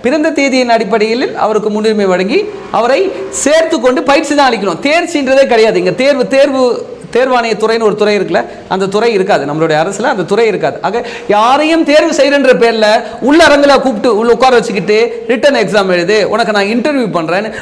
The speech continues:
பொய்யான ஒ-, பகடு வேலைகளே. க்ளோஸ்ட் டோர் உள்ள என்ன நடக்குதுன்னே தெரியாது. வெளியில உட்காந்துட்டு இருக்கும்போது காசை வாங்கிட்டு செலக்டட்ன்றோம்.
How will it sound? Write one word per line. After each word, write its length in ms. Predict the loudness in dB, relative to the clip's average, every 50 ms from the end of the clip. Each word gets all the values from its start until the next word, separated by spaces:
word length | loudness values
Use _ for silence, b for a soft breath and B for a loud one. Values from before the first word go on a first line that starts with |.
| B B
பொய்யான 540 | 0 0 2 2 2 2 4 4 2 2 2
ஒ-, 240 | -2 -4 -4 -4 -4 -4 -2
பகடு 280 | -2 0 0 2 2 2
வேலைகளே. 420 | 2 2 0 0 -2 -4 -4 -6 -14 -16 -18 -18 -8 -2
க்ளோஸ்ட் 300 | 0 2 2 2 0 0
டோர் 220 | 0 2 4 4 4
உள்ள 240 | 4 2 2 2
என்ன 220 | 0 0 0 0 0
நடக்குதுன்னே 320 | 2 0 0 0 -2 -2
தெரியாது. 320 | 0 0 2 2 2 2 0
வெளியில 180 | 0 2 4
உட்காந்துட்டு 300 | 4 2 4 2 0 0
இருக்கும்போது 380 | 0 -2 0 0 0 0 0 2
காசை 300 | 2 2 2 2 2 0
வாங்கிட்டு 340 | 0 0 -2 -4 -4 -6 -4 -2
செலக்டட்ன்றோம். 640 | -2 -2 -2 -2 -2 -2 -2 -2 -4 -6 -6 -6